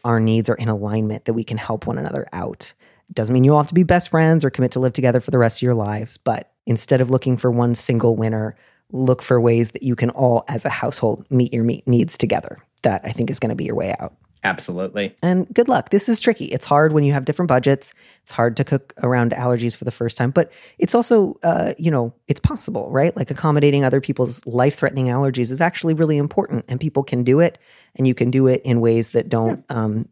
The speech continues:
Speaker 1: obliterate your own ability to, uh, you know, sometimes have other meals that are separate.
Speaker 2: Yeah, absolutely. I mean, actually, I had some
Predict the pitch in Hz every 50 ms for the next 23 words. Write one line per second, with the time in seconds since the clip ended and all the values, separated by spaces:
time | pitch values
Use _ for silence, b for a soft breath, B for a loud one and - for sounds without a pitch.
0 | _ _ _ _ - 117 113 117 127 123 117 113 113 113 - - 117 113 117 113
1 | 107 104 101 90 107 104 107 107 107 107 107 107 - - - 107 101 101 101 -
2 | - - - - - - - - - _ _ - - 110 - - - 117 110 110
3 | 110 101 - 110 98 - - 113 104 104 107 - - - - - - - - -
4 | - - - - - - - - - _ _ _ _ _ _ - 170 135 104 -
5 | 127 139 135 - 131 135 127 107 117 117 107 113 120 120 120 117 110 117 117 -
6 | - 123 107 107 107 104 107 101 - 123 113 104 -